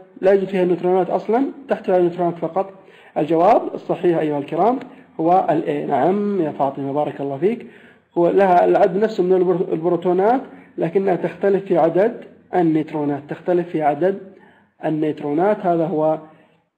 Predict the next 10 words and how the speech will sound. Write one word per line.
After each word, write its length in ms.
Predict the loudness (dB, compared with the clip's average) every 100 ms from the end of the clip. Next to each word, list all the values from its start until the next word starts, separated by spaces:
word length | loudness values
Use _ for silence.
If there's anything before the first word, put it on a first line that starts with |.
| _ _ _ _ _ _ _
الجواب 680 | -4 -2 0 2 4 2 0
لهذا 720 | -4 -4 -4 -4 -4 -2 -2
السؤال. 460 | -2 -6 -8 -8 2
طيب، 240 | 2 2 -8 -20 _ _ _ _ _ _ _ _ _ _ _ _ _ _ _ _ -20 -20 _ _ _ _ _ _ _ _ _ _
يلا، 260 | 2 4 4
من 140 | 2
يستطيع 360 | 2 2 2 2
إجابة 380 | 2 0 -2
هذا 80 | -10
السؤال؟ 320 | -10 -8 -8